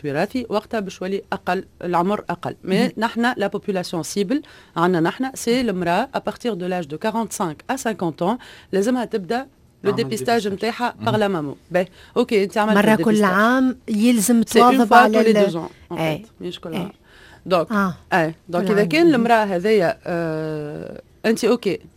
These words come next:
Speaker 1: أون ا ديبيستي ولقينا اللي عندها، آه، اون مالادي نحن نسميوها انفرا كلينيك، معناتها مازالت المرأة ما تمس حتى شيء في صدرها، معناتها سي اون ديكوفيرت بالماموغرافي.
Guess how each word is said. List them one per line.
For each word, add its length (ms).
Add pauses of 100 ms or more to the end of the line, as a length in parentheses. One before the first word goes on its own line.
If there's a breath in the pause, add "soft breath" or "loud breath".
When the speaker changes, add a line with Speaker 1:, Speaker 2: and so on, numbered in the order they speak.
(100)
Speaker 1:
أون 160
ا 40
ديبيستي 560
ولقينا 400
اللي 100
عندها، 560 (240)
آه، 280
اون 220
مالادي 580
نحن 160
نسميوها 320
انفرا 360
كلينيك، 420
معناتها 200
مازالت 360
المرأة 200
ما 100
تمس 260
حتى 280
شيء 80
في 140
صدرها، 260
معناتها 420 (240 loud breath)
سي 160
اون 80
ديكوفيرت 520 (140)
بالماموغرافي. 800